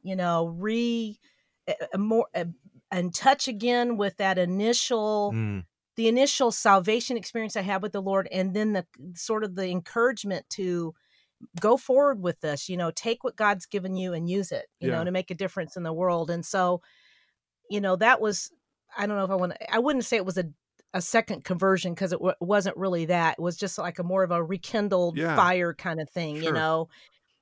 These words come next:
Speaker 1: And from that point on, I pretty much was, you know, in bands, uh,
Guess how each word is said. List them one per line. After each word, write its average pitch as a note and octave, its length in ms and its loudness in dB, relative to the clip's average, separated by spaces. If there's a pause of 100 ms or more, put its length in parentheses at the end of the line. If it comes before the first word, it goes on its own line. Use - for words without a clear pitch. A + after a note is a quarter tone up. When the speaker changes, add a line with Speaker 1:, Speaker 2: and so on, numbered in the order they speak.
Speaker 1:
And A3 160 0
from A#3 160 0
that A#3+ 240 4
point G#3+ 300 -2
on, F#3+ 440 0 (680)
I F3 80 0
pretty A3+ 320 0
much G3+ 340 0
was, F3 460 0 (640)
you G3 140 -4
know, E3+ 300 0
in A#3 320 6
bands, F3 640 -2 (120)
uh, E3+ 180 0